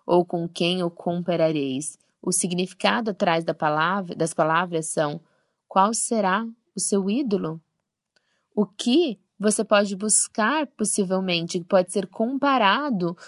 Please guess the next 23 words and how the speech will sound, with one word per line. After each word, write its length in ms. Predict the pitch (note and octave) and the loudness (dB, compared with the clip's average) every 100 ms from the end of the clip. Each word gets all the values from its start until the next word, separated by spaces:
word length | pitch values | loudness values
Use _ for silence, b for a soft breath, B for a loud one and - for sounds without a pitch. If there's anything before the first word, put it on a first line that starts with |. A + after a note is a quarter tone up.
| B - | B -2
com 200 | G3 F#3+ | 0 0
o 60 | |
Deus 340 | F3 G3+ G#3 F3 | 2 2 0 -2
vivo? 640 | F3 A3 D4+ F#3 E3+ F3 - _ _ _ _ _ | 0 0 0 -2 -4 -4 -12 _ _ _ _ _
O 120 | - G#3+ | -12 0
que 120 | C#4 | 2
você 240 | E4+ F4+ | 2 -2
terá 520 | - E4 C#4 C#4+ F4+ - _ _ _ _ _ | 2 2 4 0 -4 -10 _ _ _ _ _
para 320 | - A3 A3 - _ _ | 4 4 4 -2 _ _
tomar 340 | G#3 G#3+ B3 | 0 4 4
o 40 | C4+ | 4
lugar 560 | B3+ G3 G#3+ C#4 D#4+ | 0 2 2 2 0
dele, 600 | G#3+ F#3+ E3 D3+ D#3 D#3 - _ | 2 2 2 0 -2 -6 -12 _
para 160 | G3+ G#3+ | 4 4
representá-lo? 1200 | A#3 A3+ B3 A3+ A#3 A3+ A3 G#3 C4 D#4 G3 F3 _ _ _ _ _ _ _ _ _ _ _ | 2 2 0 0 -2 -2 0 0 0 0 -2 -4 _ _ _ _ _ _ _ _ _ _ _
Mesmo 320 | F3+ F3 F3+ F#3 | 2 2 4 -2
no 140 | F3 | -2
caso 580 | F3 F3+ E3 F3 F3+ E3 | 0 4 6 4 2 -4
do 140 | D#3+ | -4
povo 580 | D#3 - E3+ F#3 F#3 E3+ | -4 0 2 2 0 0
lá, 300 | D#3 C#3 D#3 _ _ | 0 -2 -4 _ _
para 180 | F3 E3+ | 4 4
simbolizá-lo, 1300 | - - G#3 G#3+ G#3 G3+ F3 F3 F#3+ A3+ G#3 D#3 | 2 -4 -2 0 0 0 2 6 6 4 0 -4